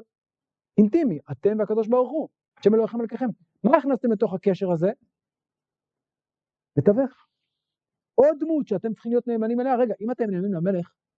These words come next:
זה אולי אומר שאתם מחלקים את הנאמנויות שלכם. למי אתם יותר נאמנים? למלך או לקדוש ברוך הוא? מי השליט שלכם? כלומר, בקשת המלך לפי הושע היא בעצם סוג של פגיעה באותה בלבדיות, באותו,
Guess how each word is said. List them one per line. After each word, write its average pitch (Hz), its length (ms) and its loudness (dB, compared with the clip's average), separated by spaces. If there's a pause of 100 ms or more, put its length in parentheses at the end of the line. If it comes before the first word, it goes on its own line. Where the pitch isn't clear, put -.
(220)
זה 143 60 6
אולי 175 140 4
אומר 165 200 -4
שאתם 156 340 -4 (600)
מחלקים 143 340 2
את 196 100 -4
הנאמנויות 190 460 0
שלכם. 185 240 -2
למי 254 160 0
אתם 339 160 0
יותר 156 200 -2
נאמנים? 139 340 0 (220)
למלך 196 420 0 (360)
או 180 60 4
לקדוש 170 300 0
ברוך 156 240 -2
הוא? 147 100 -12 (420)
מי 311 200 6
השליט 294 320 0
שלכם? 185 300 -6 (1000)
כלומר, 196 340 4 (200)
בקשת 208 400 -2
המלך 269 240 0
לפי 208 240 -4
הושע 214 320 -2
היא 226 120 0
בעצם 196 340 -2
סוג 202 200 -6
של 226 80 0 (200)
פגיעה 208 380 2
באותה 220 480 0 (760)
בלבדיות, 180 680 0
באותו, 147 360 -2